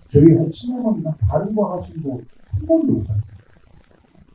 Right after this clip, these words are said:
다 이 넷 중에 하나는 하고 계셨어요. 제가 찾아뵙고 지금.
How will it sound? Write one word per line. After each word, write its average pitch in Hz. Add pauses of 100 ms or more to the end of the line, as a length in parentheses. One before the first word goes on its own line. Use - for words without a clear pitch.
(520)
다 -
이 202
넷 147
중에 196
하나는 175
하고 233
계셨어요. 107
제가 107
찾아뵙고 -
지금. -